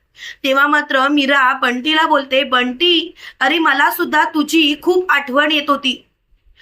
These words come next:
पण काय करणार, कामातून वेळच भेटत नव्हता म्हणून तुला भेटायला येता आलं नाही, पण मला मात्र आता खूप आनंद झालाय तू आलास म्हणून."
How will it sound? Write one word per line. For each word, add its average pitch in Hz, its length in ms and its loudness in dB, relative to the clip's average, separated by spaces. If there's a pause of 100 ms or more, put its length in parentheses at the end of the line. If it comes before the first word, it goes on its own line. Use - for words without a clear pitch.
(220)
पण 349 220 0
काय 320 260 0
करणार, 277 460 2
कामातून 302 600 0
वेळच 294 340 0
भेटत 311 340 -2
नव्हता 294 440 0 (340)
म्हणून 349 260 0
तुला 330 220 2
भेटायला 285 560 0 (180)
येता 269 280 0
आलं 285 260 2
नाही, 262 320 0 (800)
पण 277 160 0
मला 277 260 2
मात्र 311 260 0
आता 302 340 2
खूप 339 260 -2
आनंद 294 360 2
झालाय 330 420 0 (200)
तू 330 80 2
आलास 302 420 2
म्हणून." 277 280 0